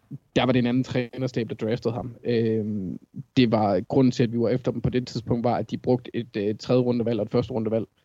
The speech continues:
på Josh Rosen, fordi de tradede sig op til nummer ti for at tage ham. Det er et top ti valg, som de skipper ud efter en sæson. Det er alligevel voldsomt. Det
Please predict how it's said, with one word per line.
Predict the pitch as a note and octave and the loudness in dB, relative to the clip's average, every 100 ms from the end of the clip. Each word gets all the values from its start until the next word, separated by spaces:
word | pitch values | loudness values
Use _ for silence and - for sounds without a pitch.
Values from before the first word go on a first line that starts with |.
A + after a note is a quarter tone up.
| _ _ _ - _ _ _ | _ _ _ -20 _ _ _
på | C3 C#3 B2+ | 6 6 4
Josh | B2+ A#2+ | -2 -2
Rosen, | B2+ B2+ B2 - | -2 -2 -4 -8
fordi | A#2 | -12
de | F2+ A#2+ | -10 -4
tradede | - A#2 A#2+ | -2 -2 -2
sig | G#2 | 0
op | B2 | 0
til | - B2 | 0 -2
nummer | A#2 | -2
ti | B2 C#3 | -2 -4
for | A#2 A2 | 2 0
at | |
tage | - B2+ | 2 0
ham. | B2 | 0
Det | G#2+ | -6
er | |
et | G#2 | -4
top | - - | -4 -4
ti | - C3 A2+ | 0 0 0
valg, | A2 - | -4 -6
som | - B2+ A2+ | -6 -6 -6
de | D3 | -10
skipper | - A#2+ A#2+ | -4 0 2
ud | A#2 | 2
efter | D#2+ A2+ | 0 -2
en | - B2+ | 0 0
sæson. | A#2 A2+ A2 | 0 -2 -2
Det | A2+ | 2
er | A#2 | 2
alligevel | A#2+ A#2+ | 2 0
voldsomt. | A#2 A#2 - | 2 -2 -2
Det | - | -8